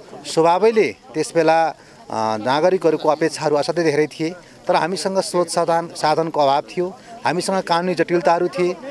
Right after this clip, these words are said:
भर्खरै मात्रै सङ्घीय शासन व्यवस्थामा हामी जाँदै थियौँ, जसका कारण कानुनी जटिलता र, अ, अपेक्षित स्रोत साधनको अभावमा हामीले जे खालका जनताको अपेक्षाहरू थियो,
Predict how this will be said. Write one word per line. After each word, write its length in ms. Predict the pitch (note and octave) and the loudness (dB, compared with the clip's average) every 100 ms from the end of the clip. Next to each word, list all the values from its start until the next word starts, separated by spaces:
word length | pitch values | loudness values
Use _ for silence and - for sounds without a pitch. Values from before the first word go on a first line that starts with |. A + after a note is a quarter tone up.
| C#4 - | -6 -2
भर्खरै 320 | C#3 F3+ A3 | 0 2 0
मात्रै 240 | G3+ G3 | 0 -2
सङ्घीय 300 | F3+ E3+ E3+ | 0 0 0
शासन 240 | E3 D#3+ E3+ | 0 -2 0
व्यवस्थामा 400 | D#3 D#3 D#3+ D3+ | 0 0 -2 -2
हामी 160 | D3 | -2
जाँदै 300 | C#3 C#3+ E3 | 0 2 2
थियौँ, 280 | F#3 F3+ F3 F3 - - - | 0 -2 -6 -8 -18 -10 -2
जसका 280 | F#3+ A#3+ | 0 0
कारण 320 | A3 G3+ G3 G3+ - - - | 0 0 0 -6 -12 -16 -2
कानुनी 300 | D3+ F#3 G#3+ | 0 2 2
जटिलता 560 | F#3 D#3+ F3+ G3 G3 G3+ D3+ | 2 0 0 2 2 -2 -2
र, 320 | D#3+ D#3+ C#3+ - - - | 0 2 0 -6 -20 -6
अ, 400 | - A2+ A2 A2+ - | -2 0 2 0 -2
अपेक्षित 400 | E3+ A#3+ - B3+ | 0 0 0 -4
स्रोत 240 | - G#3 | 0 0
साधनको 440 | - F#3 F3 F#3+ F3+ | 2 0 0 0 0
अभावमा 540 | D3 C3 E3 E3+ C#3 - - - - | 0 2 2 2 -2 -4 -20 -12 -4
हामीले 260 | D3+ F3 | 0 0
जे 180 | D3 G#3+ | 2 0
खालका 320 | - F#3 F3 | 2 0 0
जनताको 440 | D#3+ D3+ D3+ D3+ D3 | -2 0 0 0 -2
अपेक्षाहरू 460 | D#3 C#3 D3 C#3 | -2 -4 -2 -2
थियो, 260 | C3+ E3 | -4 -6